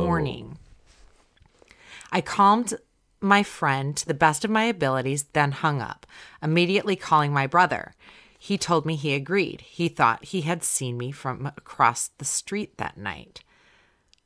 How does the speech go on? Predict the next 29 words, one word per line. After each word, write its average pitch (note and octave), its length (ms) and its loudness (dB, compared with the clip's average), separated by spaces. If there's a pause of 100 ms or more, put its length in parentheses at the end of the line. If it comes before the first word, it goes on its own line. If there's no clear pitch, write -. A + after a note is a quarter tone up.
(140)
I'm F3+ 160 4
a E3+ 60 2
firm C#4 420 0
theorist C#3+ 840 2
when D#3+ 200 0
it D3+ 140 -6
comes F3 300 -2
to D#3+ 100 -8
time C#4+ 440 -2
travel C3 680 2
and C#3+ 240 0
multi-world, D3+ 1120 2
multi-universe D#3 1080 0
theory. D3 600 0 (560)
What G3 200 6
if C4+ 140 0
people D3+ 300 -4
with, C#3+ 200 -2 (140)
who F3+ 140 2
vanish E3 500 2
without D#3 260 2
a D3 60 -4
trace A3 540 2
simply G#3+ 440 0
couldn't E3+ 340 -4
find C#3+ 280 0
their C#3 100 2
way B2 220 -4
back? - 640 0